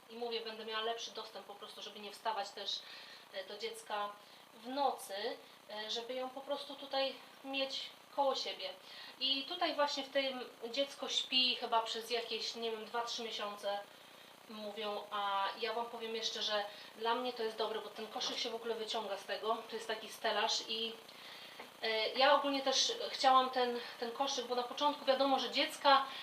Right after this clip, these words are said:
e, będzie mi na pewno szkoda zostawić samego, nie będę chciała na pewno, będę chciała ją mieć przy sobie, że jak będę na przykład w drugim pokoju, będę coś robić, e, pracować na komputerze czy coś robić i ona będzie spać, to mówię, mogę ją po prostu delikatnie przenieść w tym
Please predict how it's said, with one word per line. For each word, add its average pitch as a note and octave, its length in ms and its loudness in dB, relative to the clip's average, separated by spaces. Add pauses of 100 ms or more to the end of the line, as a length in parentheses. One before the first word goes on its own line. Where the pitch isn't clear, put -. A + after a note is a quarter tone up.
(260)
e, A3 140 4
będzie B3+ 300 2
mi B3 280 2
na A#3 100 0
pewno A#3 460 2
szkoda A3+ 600 8
zostawić A3+ 460 0
samego, A3 360 -2
nie G#3+ 120 -2
będę A#3 220 2
chciała G3 260 0
na G3 80 -2
pewno, G3+ 300 -4
będę G3+ 180 -6
chciała G#3 220 -2
ją G#3 100 -4
mieć G3+ 160 -6
przy - 160 -6
sobie, D4+ 340 -2 (320)
że A3+ 80 2
jak A3+ 80 6
będę B3 160 0
na B3 80 2
przykład A3+ 220 2
w - 40 -6
drugim A3 240 -6
pokoju, G#3+ 340 0
będę G#3 180 -2
coś G#3 220 -4
robić, G3 280 2 (500)
e, G3+ 120 0
pracować A3 440 -2
na G#3+ 80 -4
komputerze G3+ 560 0
czy G3+ 140 -2
coś - 240 -2
robić G#3+ 280 -2
i - 20 2
ona G#3 160 0
będzie G#3+ 220 -4
spać, G3+ 400 4
to - 100 -2
mówię, A3 220 -4
mogę A#3 260 2
ją A#3 140 4
po A#3 80 -6
prostu A3+ 320 -2
delikatnie A3 640 0 (400)
przenieść A3 460 4
w - 160 -4
tym C#4 240 4